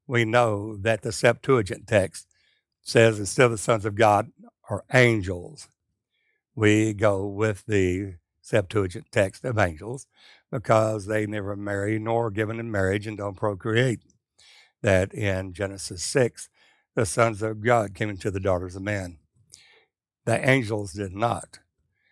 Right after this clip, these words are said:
There was a day when the sons of God came to present themselves before the Lord, which in the Septuagint text are angels of God, and to present themselves before the Lord. Why?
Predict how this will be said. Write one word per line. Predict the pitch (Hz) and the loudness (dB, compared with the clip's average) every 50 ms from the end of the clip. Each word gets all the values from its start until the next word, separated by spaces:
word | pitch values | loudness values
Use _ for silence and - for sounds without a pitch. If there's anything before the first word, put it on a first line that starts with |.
| _ _ _ _ _ - | _ _ _ _ _ 2
There | 117 113 117 120 123 135 135 135 | 6 8 8 10 10 8 6 4
was | 139 135 110 | 2 -2 -2
a | 139 | -2
day | 123 127 135 135 139 135 | 2 4 4 6 6 4
when | 120 127 131 | 2 0 -2
the | 127 127 | -2 -4
sons | - - 143 127 120 | -2 0 -2 0 -2
of | 135 120 | -4 -2
God | 113 135 135 135 131 - | 4 4 4 4 4 2
came | - 135 139 131 | 0 0 0 0
to | 120 98 | -4 -8
present | - 123 - 139 135 - | -6 0 2 2 2 2
themselves | - 131 120 - - 139 127 113 | 0 -4 -4 -2 -2 -2 -2 0
before | 117 107 - 127 117 | -2 -6 -2 -2 0
the | 120 120 | 2 2
Lord, | 113 101 95 101 107 90 | 2 2 2 0 0 0
which | 98 110 120 123 - | 2 0 0 0 0
in | - 120 117 120 | -4 -6 -6 -4
the | 127 131 123 123 _ - - - - _ _ _ | -6 -6 -8 -8 _ -20 -20 -20 -20 _ _ _
Septuagint | - - - 135 147 - - 135 123 117 107 117 139 143 | -4 4 4 4 4 6 2 2 2 2 0 -4 -8 -4
text | - 120 98 90 90 _ - - _ _ _ _ _ _ _ _ _ - | 0 0 0 0 -2 _ -16 -20 _ _ _ _ _ _ _ _ _ -6
are | - 110 104 107 - - - 117 | 0 2 2 2 0 -2 -2 0
angels | 110 110 113 107 117 123 120 107 | 2 2 2 0 -4 -4 -2 -2
of | 143 131 110 | -2 -2 0
God, | 110 120 92 85 82 - - - - - _ _ _ _ _ _ _ _ _ _ - - - - _ - | 0 0 0 0 -4 -10 -12 -14 -14 -16 _ _ _ _ _ _ _ _ _ _ -20 -20 -20 -14 _ 4
and | 143 139 160 151 | 6 6 6 6
to | 151 151 | 4 0
present | 135 156 143 120 170 175 180 - | 0 0 0 2 2 2 2 2
themselves | - 147 143 135 - - 135 131 135 113 110 | 0 0 0 0 0 2 4 4 4 2 0
before | 127 113 - 165 135 131 | -6 -8 -4 -2 0 2
the | 127 139 | 2 4
Lord. | 139 151 151 127 90 80 - - _ _ _ _ _ _ _ _ _ _ _ _ _ _ _ _ _ _ _ _ _ _ _ _ _ _ _ | 4 4 4 4 0 -2 -8 -16 _ _ _ _ _ _ _ _ _ _ _ _ _ _ _ _ _ _ _ _ _ _ _ _ _ _ _
Why? | - - 107 101 104 104 117 208 208 | -2 4 4 6 6 6 2 0 -2